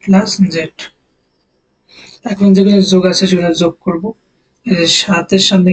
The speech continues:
কিছু নাই, মানে কি সাত এক্স এর সামনে যোগ আছে, তা সাত এক্স আর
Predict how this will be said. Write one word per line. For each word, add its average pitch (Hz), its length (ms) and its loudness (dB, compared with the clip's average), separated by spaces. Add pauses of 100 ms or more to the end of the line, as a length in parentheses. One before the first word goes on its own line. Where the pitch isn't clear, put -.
কিছু - 240 -4
নাই, 175 180 0
মানে 170 200 0
কি 165 80 -2 (220)
সাত 165 280 -4
এক্স - 200 -4
এর 185 120 -2
সামনে 180 260 2 (640)
যোগ 175 280 2 (100)
আছে, 175 180 -2 (1080)
তা - 60 -2 (140)
সাত 180 200 -2 (100)
এক্স 190 200 0
আর - 60 -6